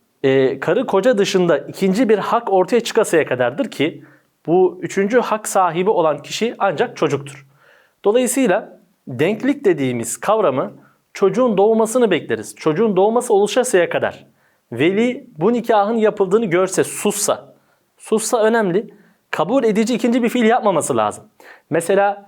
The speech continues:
e, kızının çeyizini götürdü gibi. Kızının bu kocaya varmasına rıza gösterdiğine delalet eden ikinci bir fiil yaparsa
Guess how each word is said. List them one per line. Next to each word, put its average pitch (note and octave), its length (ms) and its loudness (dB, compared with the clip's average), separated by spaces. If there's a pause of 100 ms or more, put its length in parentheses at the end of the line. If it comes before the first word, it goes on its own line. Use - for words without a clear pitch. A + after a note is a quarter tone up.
(280)
e, D3 460 4 (840)
kızının G#3+ 320 2
çeyizini A3 380 2
götürdü E3 360 0
gibi. A2+ 400 -4 (360)
Kızının F#3 520 2
bu G#3+ 460 -2
kocaya F#3 380 2
varmasına G3+ 560 0
rıza E3 320 0
gösterdiğine G3 840 0
delalet G#3 260 2
eden G3 220 0
ikinci G3+ 300 -6
bir G#3+ 40 -2
fiil A3 200 0
yaparsa B3+ 720 0